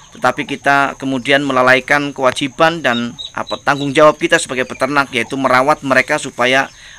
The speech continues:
eh, tetap senantiasa sehat ya. Apalagi kalau sudah, eh, di depan mata seperti ini, eh, tinggal beberapa bulan lagi, eh, Lebaran akan, eh, tiba ya, sehingga kita harus betul-betul menjaga. Nah, ini salah satunya juga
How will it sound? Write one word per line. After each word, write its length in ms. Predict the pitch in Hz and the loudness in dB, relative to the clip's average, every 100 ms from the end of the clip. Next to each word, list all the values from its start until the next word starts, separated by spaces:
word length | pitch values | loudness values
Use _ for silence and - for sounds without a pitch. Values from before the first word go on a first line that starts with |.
| - | -2
eh, 180 | 127 123 | -2 0
tetap 280 | 135 151 | 0 -2
senantiasa 560 | - 135 127 123 117 120 | -2 -4 -2 -2 -4 -4
sehat 320 | 131 127 120 - - - - - | -2 2 0 -2 -18 -20 -20 -14
ya. 280 | - 135 185 - - _ | -2 -2 -2 -8 -20 _
Apalagi 420 | 117 127 135 135 | -6 -2 -2 0
kalau 240 | 180 156 143 | 0 0 0
sudah, 480 | 151 127 139 135 - - - - | -2 0 2 2 -2 -16 -12 -2
eh, 100 | 135 | -2
di 100 | 135 | -2
depan 240 | 123 - 139 | -4 -2 0
mata 240 | 139 147 | 0 0
seperti 400 | 143 143 135 151 | -4 -4 -4 -4
ini, 240 | 156 123 110 - _ - | -2 -4 -8 -20 _ -10
eh, 80 | 147 | -8
tinggal 320 | - 139 139 | -6 0 0
beberapa 480 | 131 127 127 127 131 | 0 -2 0 2 2
bulan 320 | 127 135 131 | 0 0 2
lagi, 420 | 131 123 135 180 226 - - - | 2 0 0 -4 -4 -12 -20 -14
eh, 380 | - 127 127 123 123 | -2 4 4 4 2
Lebaran 400 | 135 131 131 147 | -2 2 2 2
akan, 540 | 135 - 131 131 123 - | -2 0 0 -2 -8 -12
eh, 80 | 123 | -8
tiba 460 | 131 135 165 247 - - - - | -4 2 2 2 -6 -20 -18 -4
ya, 80 | 135 | -2
sehingga 320 | 147 143 165 | 0 0 0
kita 240 | 160 - | 0 0
harus 480 | 180 151 160 - - - - | 0 2 0 -2 -6 -16 -8
betul-betul 400 | 156 165 143 170 | -4 -4 -2 -2
menjaga. 480 | 185 160 147 135 165 | -2 2 2 4 4
Nah, 80 | 135 | 4
ini 160 | 139 165 | 0 0
salah 160 | 151 | -2
satunya 400 | 147 139 156 160 | 0 -4 0 0
juga 320 | 143 156 127 | 2 2 2